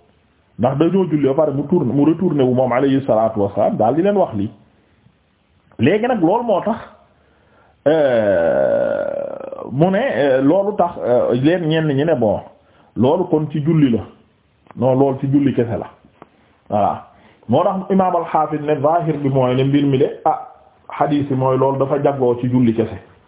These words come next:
loolu li feeñ ci hadith yi loolu lay niru de, waaw. Waaye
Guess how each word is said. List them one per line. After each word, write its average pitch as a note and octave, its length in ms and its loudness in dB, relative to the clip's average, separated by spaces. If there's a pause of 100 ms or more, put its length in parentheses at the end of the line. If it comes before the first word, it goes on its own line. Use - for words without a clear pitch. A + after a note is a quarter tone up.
(680)
loolu C3+ 280 2
li D3+ 80 2
feeñ D#3+ 240 0
ci E3 80 0
hadith D3 320 0
yi D3+ 60 2
loolu C3+ 200 2
lay D3+ 140 2
niru D3 240 2
de, F#2+ 100 -2 (960)
waaw. E2 260 0 (1080)
Waaye A3+ 380 2